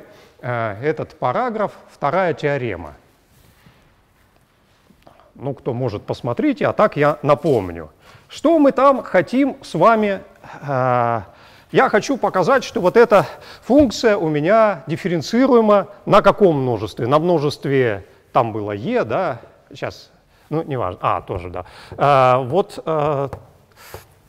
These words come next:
такое, а, от нуля до плюс бесконечности, ноль не включая. Значит, что я должен рассмотреть? Я должен рассмотреть вот такую вот функцию. Ну, давайте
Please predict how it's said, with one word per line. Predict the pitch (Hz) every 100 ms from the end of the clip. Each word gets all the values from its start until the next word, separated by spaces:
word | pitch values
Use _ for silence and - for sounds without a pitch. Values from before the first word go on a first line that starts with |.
| _ _ _ _ _
такое, | 165 - 135 120
а, | - - - - - 95 - -
от | - 175
нуля | 170 170 233 220
до | 135 165 175
плюс | 180 185
бесконечности, | 147 156 - 170 208 - 156 - 147
ноль | 143 156
не | 143
включая. | - 143 127 - 87 78 78 _ - -
Значит, | 147 220 -
что | - 269
я | 233
должен | 165 156 120 120
рассмотреть? | - 196 - 127 117
Я | 139 262
должен | 220 190
рассмотреть | 185 190 202 190 190 160
вот | 147 156
такую | 175 165 170 139
вот | 120 113 - - _ _ - - -
функцию. | - 180 208 196 - 277 311 320 294 - - - 165 - 160 - - - - - - -
Ну, | 143
давайте | 170 156 151 147 156 135